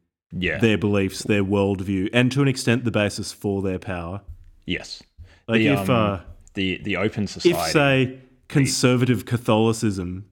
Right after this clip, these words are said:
Speaker 2: as, as some of those, uh, fairly silly people who are more on the online right who think that a viable, a viable path to political power is campaigning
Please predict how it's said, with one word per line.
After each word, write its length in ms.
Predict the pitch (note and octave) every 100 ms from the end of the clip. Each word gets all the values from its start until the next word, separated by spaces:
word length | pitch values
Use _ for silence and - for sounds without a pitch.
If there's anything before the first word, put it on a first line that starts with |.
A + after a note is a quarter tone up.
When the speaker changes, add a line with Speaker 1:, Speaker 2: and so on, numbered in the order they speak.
| _ _
Speaker 2:
as, 420 | A2+ G#2+ G2 F2+
as 220 | B2+ A2+ -
some 220 | B2+ A2+
of 60 |
those, 460 | G#2+ G2 F#2 E2+ - _ _ _ _ _ _ _ _ _ _ _ _ _ _ _ _ -
uh, 240 | A2+ G#2+ - - - - - - -
fairly 380 | - C3 A2+ G#2
silly 360 | - A#2+ A2
people 440 | G#2 G2+ G2 F#2 E2+ - _ -
who 120 | A#2
are 100 | G2+ F2+
more 360 | B2 A2+ A2+ G#2+
on 80 |
the 160 | G2+ F#2
online 560 | G#2 A2 G#2 G2 F#2 F#2
right 300 | F2+ F2+ F2+
who 240 | G#2+ F#2+
think 320 | F2 G#2 F#2 -
that 180 | F2+ - _ _ _ _ _ _ _ _
a 140 | G#2 F#2+
viable, 760 | F2+ A2 G#2+ G#2 G2 F#2 F2+ _ _ _ _ _ -
a 100 | G2
viable 420 | G#2+ G#2 G2 F#2+
path 420 | F#2 F#2+ F2+ -
to 200 | - G2+
political 420 | F2+ G#2 G2 G2 F2+
power 360 | G#2 F#2 E2+
is 140 | F2+ F2
campaigning 800 | - G2 F2+ G2+ F#2 F2 E2+